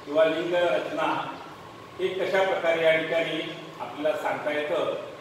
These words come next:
तर जगातील कोणत्याही एखाद्या देशामध्ये लिंग गुणोत्तर किंवा एखाद्या खंडाचं लिंग गुणोत्तर आपल्याला सहज सांगता येतं, या सूत्राद्वारे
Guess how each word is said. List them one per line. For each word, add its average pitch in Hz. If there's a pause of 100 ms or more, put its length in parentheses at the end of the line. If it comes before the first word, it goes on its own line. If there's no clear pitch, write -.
(520)
तर - (1400)
जगातील 196 (560)
कोणत्याही 180 (200)
एखाद्या 160
देशामध्ये 156 (520)
लिंग 170
गुणोत्तर 143 (540)
किंवा 170
एखाद्या 170
खंडाचं 185
लिंग 143
गुणोत्तर 139 (480)
आपल्याला 156
सहज 156
सांगता -
येतं, 131
या 170
सूत्राद्वारे 147